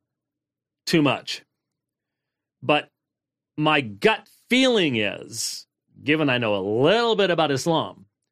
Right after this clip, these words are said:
is that there is no question of the fact that much of today's, uh, left-leaning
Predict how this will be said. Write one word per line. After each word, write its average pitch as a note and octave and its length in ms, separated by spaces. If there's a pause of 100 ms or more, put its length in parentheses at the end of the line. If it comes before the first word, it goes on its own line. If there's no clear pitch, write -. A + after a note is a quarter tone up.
(800)
is C#3+ 640 (720)
that C#3 180
there E3 160
is G3+ 200
no E3+ 120
question C#3 460
of B2 80
the A#2 60
fact B2+ 340 (160)
that B2+ 300 (200)
much D3 600
of D3+ 260
today's, C3+ 880 (1300)
uh, A2 420 (1080)
left-leaning D#3+ 1080